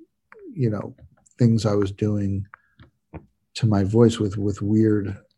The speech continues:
not, not with, like, plugins and, and, like, digital stuff, but just singing through, like, weird vintage amps and just, just doing just bizarre shit that was, like,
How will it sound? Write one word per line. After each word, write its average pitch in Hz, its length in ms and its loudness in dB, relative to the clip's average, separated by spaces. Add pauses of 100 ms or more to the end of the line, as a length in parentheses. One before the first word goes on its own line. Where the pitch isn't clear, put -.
not, 123 280 0
not 123 260 4
with, 113 180 2
like, 101 220 -4
plugins 107 600 2
and, 98 220 -4
and, 98 380 -4
like, 95 240 -8 (600)
digital 120 380 2
stuff, - 320 -6
but 104 80 -2
just - 320 -4 (640)
singing 131 480 4
through, 123 180 6
like, 107 180 2
weird 104 380 0
vintage 104 400 -2
amps 101 480 -6
and 98 160 -4
just, 101 320 -8
just - 280 -2
doing 113 440 2 (320)
just - 240 -8
bizarre 110 380 2
shit - 420 -2
that 113 140 -6
was, 107 180 -8
like, 104 260 -6